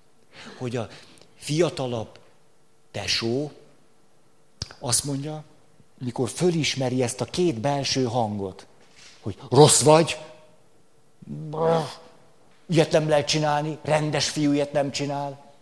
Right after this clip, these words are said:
Első két hang. És az első két hang nyomán azt mondja, hazamegyek, apámnak azt mondom, nem vagyok méltó, hogy fiadnak nevez, csak a béreseit közé fogadj be. Vagyis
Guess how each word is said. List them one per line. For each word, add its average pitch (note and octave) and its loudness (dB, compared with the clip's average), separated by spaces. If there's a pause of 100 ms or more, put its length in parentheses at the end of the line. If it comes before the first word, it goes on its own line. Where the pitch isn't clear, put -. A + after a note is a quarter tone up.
(460)
Első D3+ -2
két C3 -8
hang. G2 -10 (440)
És - -12
az A#2+ -4
első E3 2
két F3+ 0
hang E3 -2
nyomán D#3 -2
azt D3 0
mondja, A2 -2 (800)
hazamegyek, E3+ 0
apámnak C#3+ -2
azt D#3+ -8
mondom, D3 -10 (580)
nem D#3+ 0
vagyok D3+ -2
méltó, C#3+ -2
hogy B2+ -4
fiadnak C3 -4
nevez, D3+ -6 (180)
csak D#3 -4
a D#3 -4
béreseit B2+ -2
közé A#2+ -4
fogadj A2 -10
be. F#2 -16 (1800)
Vagyis G#2 -8